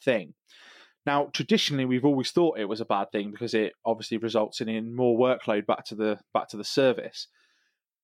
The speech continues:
But I think we need to spin that concept on its head and actually look at recontact as a good thing.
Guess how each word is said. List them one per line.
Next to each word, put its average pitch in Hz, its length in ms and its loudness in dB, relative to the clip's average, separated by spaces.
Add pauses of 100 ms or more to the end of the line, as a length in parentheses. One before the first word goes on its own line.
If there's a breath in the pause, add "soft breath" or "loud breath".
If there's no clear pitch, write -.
(140)
But 180 120 4
I 170 60 4
think 190 220 2
we 165 100 6
need 156 200 4
to 131 60 -4
spin 147 540 0
that 127 180 0
concept 135 460 0
on 110 120 0
its 95 100 -10
head 123 280 0
and 107 100 -2
actually 127 400 -2
look 113 180 0
at 120 60 -4
recontact 127 720 -4
as 117 120 -6
a 113 40 -2
good 131 200 0
thing. 85 280 -6